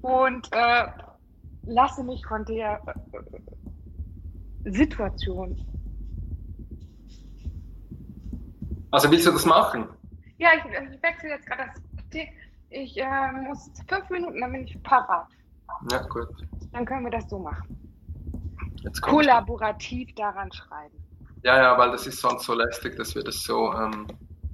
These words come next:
Speaker 1: Ja, sonst wird das auch, kommt da ja gar nichts, ne?
Speaker 2: Ja, muss ich einfach dann aufpassen, weil es ist schon zwanzig vor zehn. Ich habe echt Probleme.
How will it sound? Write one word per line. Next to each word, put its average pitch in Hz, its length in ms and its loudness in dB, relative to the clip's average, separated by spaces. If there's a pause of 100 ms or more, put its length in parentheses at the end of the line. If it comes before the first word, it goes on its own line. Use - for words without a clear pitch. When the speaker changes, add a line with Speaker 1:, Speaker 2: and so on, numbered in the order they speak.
(480)
Speaker 1:
Ja, 233 220 4
sonst 233 240 -6
wird 254 80 -8
das 233 160 -10
auch, 202 160 -4
kommt 240 200 -6
da 202 60 -8
ja 180 160 -4
gar 165 300 0
nichts, - 420 -12
ne? 285 300 -2 (440)
Speaker 2:
Ja, 123 220 8 (460)
muss 151 160 6
ich 165 100 10
einfach 151 200 6
dann 143 120 6
aufpassen, - 560 6
weil 135 140 6
es 139 120 -6
ist 143 80 -4
schon 131 200 -6
zwanzig 135 400 -6
vor - 160 -10
zehn. 139 500 -8 (1600)
Ich - 180 0
habe - 180 -2
echt - 180 -2
Probleme. 117 680 -2